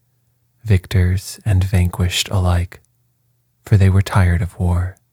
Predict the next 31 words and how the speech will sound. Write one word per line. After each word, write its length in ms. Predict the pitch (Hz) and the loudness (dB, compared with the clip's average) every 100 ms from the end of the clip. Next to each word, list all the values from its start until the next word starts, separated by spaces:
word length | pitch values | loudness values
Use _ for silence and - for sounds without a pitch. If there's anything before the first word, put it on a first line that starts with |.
| _ _ _ _ _ _ _ _ _ _ _ _ _ _ _ - | _ _ _ _ _ _ _ _ _ _ _ _ _ _ _ -4
At 140 | 92 | -2
least 320 | 95 87 - | -2 -2 -6
they 160 | 90 87 | -6 -6
thought 440 | - - 107 - _ | -6 0 0 0 _
that 220 | - 92 - | -8 -6 -4
they 120 | 87 | -4
were 140 | 95 | -4
tired 400 | - - 90 90 | -6 -4 -2 -2
of 160 | 85 - | -6 -6
war. 380 | 90 87 90 - _ _ _ _ _ _ _ _ _ _ _ - | -2 -2 -4 -10 _ _ _ _ _ _ _ _ _ _ _ -2
But 100 | 87 | 0
were 240 | 87 90 | 2 2
they? 320 | 123 131 131 _ _ _ _ _ _ _ _ _ _ | 2 0 -2 _ _ _ _ _ _ _ _ _ _
What 200 | - 90 | -2 0
else 300 | 123 98 - | 0 -2 -4
did 180 | - 98 | -4 -2
they 160 | 95 92 | 0 2
know? 420 | 95 110 123 - _ _ _ _ _ _ _ _ _ _ _ _ _ _ | 2 2 0 -4 _ _ _ _ _ _ _ _ _ _ _ _ _ _
Only 380 | - 113 127 135 | 0 4 4 4
the 240 | 120 98 - | 2 0 0
oldest 600 | 101 98 104 104 - - | 0 2 2 0 -2 -4
of 180 | 95 101 | -4 0
men 480 | 95 92 90 90 - _ _ _ _ | 2 2 0 -4 -10 _ _ _ _
could 200 | - 101 | -4 -2
recall 680 | 101 - - 104 92 90 90 - | -2 -4 -4 0 0 -2 -4 -2
even 300 | 104 98 90 | 0 2 0
a 60 | |
semblance 760 | 90 - 110 101 92 85 - - | -2 0 0 2 0 -4 -6 -6
of 180 | 98 98 | -4 0
world 380 | 92 87 - - | 0 0 -4 -10
peace. 560 | - 87 82 - - | -8 -8 -8 -12 -12